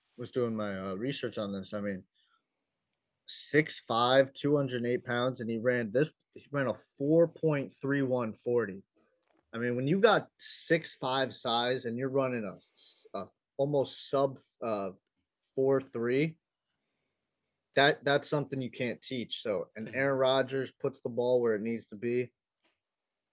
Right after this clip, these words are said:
Speaker 1: Um, I think he has a lot of potential to have an insane breakout season just because Aaron Rodgers is his quarterback.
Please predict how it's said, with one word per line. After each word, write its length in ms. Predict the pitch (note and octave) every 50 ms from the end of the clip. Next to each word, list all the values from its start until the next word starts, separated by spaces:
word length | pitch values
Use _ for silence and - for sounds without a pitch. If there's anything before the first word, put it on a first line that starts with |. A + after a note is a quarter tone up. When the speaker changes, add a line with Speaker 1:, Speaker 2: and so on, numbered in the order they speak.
| _ _ _ _ _ _ _ _ _ _ _ _ _ _ -
Speaker 1:
Um, 500 | A#2+ A#2+ A#2 A#2 A#2 A#2 A2+ G#2+ A2 - _ _ _ _ _ _ _ - - - -
I 100 | A3 C4
think 320 | - - F3 D#3 D3 -
he 140 | - D3+ D3
has 360 | D3 C3+ C3 B2+ A2+ - - A2+ - _ _ _ _ _ -
a 80 | A#2
lot 280 | A2+ A2 A2+ A2+ B2 B2+
of 100 | B2 B2+
potential 580 | - B2 - - B2+ B2 B2+ - - C#3 C#3 C3+
to 180 | C3+ - G#2 G2 - _ -
have 160 | A#2+ A#2+ F#2+
an 120 | G#2+ F#2+ F#2+ - -
insane 560 | A2+ G#2 F#2 - - - C3 B2 B2 B2+ B2
breakout 500 | G#2 A2+ A2+ A#2 A#2 - A#2+ A2+ G#2+ G2+
season 340 | - A#2+ A#2+ A2 A2+ A#2 A2+
just 240 | G#2 A2+ A2+ - -
because 380 | A#2 A2+ - A#2+ A#2 A2+ G#2+ A2+
Aaron 200 | A2+ A2+ A2 G#2+
Rodgers 340 | A2 A2 A2+ G#2 G2+ G#2+
is 160 | A2 G#2+ F#2+ -
his 140 | G2 -
quarterback. 640 | - _ - A2 A2 A#2+ A#2+ A#2 B2 B2 B2+ B2+ -